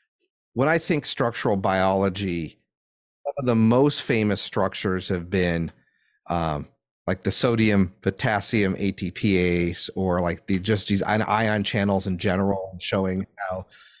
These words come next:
different ions of different sizes will either have interactions or not, and that explains how it could be selective for the bigger thing, but not the smaller thing. Why can't the smaller thing go through? Well, actually, it doesn't have the stabilizing charges, but, like, that structural is really cool.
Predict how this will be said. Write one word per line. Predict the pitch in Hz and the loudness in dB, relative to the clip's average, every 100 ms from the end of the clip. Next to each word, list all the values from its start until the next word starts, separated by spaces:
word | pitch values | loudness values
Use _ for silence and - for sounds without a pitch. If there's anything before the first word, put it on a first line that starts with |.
| 127 - | -16 -4
different | 139 143 135 | -2 0 0
ions | 123 123 123 120 117 | 0 2 2 2 4
of | 110 | 2
different | 107 - 104 | 2 0 -2
sizes | - 110 107 107 107 | 0 2 2 2 2
will | 107 | 2
either | 104 98 | 2 0
have | 123 110 110 101 | 0 0 0 0
interactions | 113 107 107 107 - 101 98 | 0 0 0 -2 -2 -2 -2
or | |
not, | 95 95 101 | 0 0 0
and | 80 | -2
that | 98 | -2
explains | 98 - 107 98 | -2 -4 0 0
how | 98 101 | 0 -2
it | |
could | 95 87 | -2 -4
be | 95 | -2
selective | - 92 92 104 - 104 95 | -2 0 0 -2 -2 -2 -2
for | - | -4
the | 90 87 | -2 0
bigger | 98 98 104 | 0 0 0
thing, | - 107 107 | 2 2 2
but | 98 - | 0 -4
not | 82 - | -8 -6
the | |
smaller | 85 - 98 110 | -4 2 4 4
thing. | 113 135 123 123 - - - - | 2 2 4 2 -2 -18 -10 0
Why | 135 | 0
can't | 131 160 | 2 0
the | 165 | 2
smaller | - 233 240 131 | 4 6 6 4
thing | - 104 | 2 0
go | 92 92 | 2 0
through? | - 87 | -2 -2
Well, | 104 | -2
actually, | 131 170 - | 0 -2 -2
it | 120 | -2
doesn't | 101 104 | -2 0
have | 104 | -2
the | 113 | -2
stabilizing | - 80 82 87 101 | -4 -4 -2 -4 -4
charges, | 113 156 120 110 | 0 0 0 -2
but, | 113 | -2
like, | 113 | 0
that | 117 113 | -2 -4
structural | - 135 143 - 113 95 | -2 0 0 0 2 2
is | 92 | 0
really | 90 80 | -4 -6
cool. | - 90 78 78 | -6 -4 -2 -4